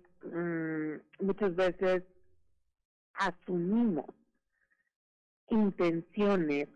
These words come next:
o emociones de la otra persona porque es más sencillo ver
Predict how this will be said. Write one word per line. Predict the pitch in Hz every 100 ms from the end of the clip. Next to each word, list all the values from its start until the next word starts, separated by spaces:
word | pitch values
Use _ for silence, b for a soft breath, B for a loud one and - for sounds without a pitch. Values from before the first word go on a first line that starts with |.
| -
o | 170
emociones | 170 165 160 160 185 175 180 160
de | 160
la | 156 147
otra | 147 165
persona | - 151 - 170 151 156 233 - _ _ _ -
porque | 190 180 175 175
es | 170
más | 165 170 180
sencillo | 202 196 - - 202 180 151 139
ver | 143 143 123